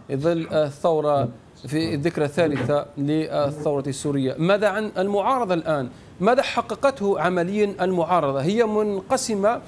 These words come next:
إذا لم تكن يعني متصارعة ومتقاتلة فيما بينها، بينما النظام لا يزال قائما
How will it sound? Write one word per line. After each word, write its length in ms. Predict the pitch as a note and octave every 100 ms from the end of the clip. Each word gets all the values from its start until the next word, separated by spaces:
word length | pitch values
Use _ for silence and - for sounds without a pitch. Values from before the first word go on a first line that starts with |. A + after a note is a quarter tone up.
| - - -
إذا 340 | G3+ G#3+ G#3+ G#3
لم 200 | G#3+ B3
تكن 360 | A#3 G#3 G#3
يعني 220 | G3 F3 F3+
متصارعة 800 | - E3 F3 F3+ - A3+ F3+
ومتقاتلة 680 | F3 E3+ E3 E3 F#3+ F3+ F3+
فيما 300 | E3 F#3 F3+
بينها، 380 | F3 A#3 F#3 C3+
بينما 380 | C3+ E3+ F3 E3
النظام 400 | D#3+ C#3+ F3+ D#3
لا 60 |
يزال 360 | A3 D#3 D3+ C#3
قائما 440 | - F#3 E3+ F#3